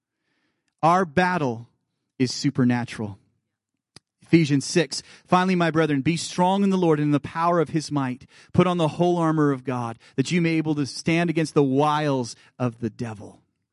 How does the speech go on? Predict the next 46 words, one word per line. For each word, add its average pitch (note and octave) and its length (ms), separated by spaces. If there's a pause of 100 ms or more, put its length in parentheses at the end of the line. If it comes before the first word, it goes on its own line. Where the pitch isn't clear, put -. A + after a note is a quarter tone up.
(280)
For C3 120
we B2+ 120
wrestle C#3 340
not C3+ 180
against C3 240
flesh D3 240
and B2+ 80
blood, C3+ 220
but C3 120
against C3 300
principalities, D3 760
against C3+ 220
powers, D3+ 400
against C#3+ 220
rulers D#3 340
of C#3+ 80
darkness D#3+ 380
of D3+ 60
this D3+ 180
age, E3 180 (240)
against D3+ 260
spiritual G3 420
hosts F#3+ 280
of D#3 80
wickedness F3+ 400
in D#3+ 60
heavenly E3 320
places." C#3+ 540 (280)
And E3+ 160
what C4+ 320
is C#4+ 300
his G3+ 240
motivation? G#3+ 760 (1040)
John A3 280
ten A#3 220
ten A#3 240
says G#3+ 200
that F#3 120
the F3+ 80
thief A#3+ 280
does G3+ 160
not A3 200
come A3 240
but G#3+ 160
to F3 80
steal, A#3+ 560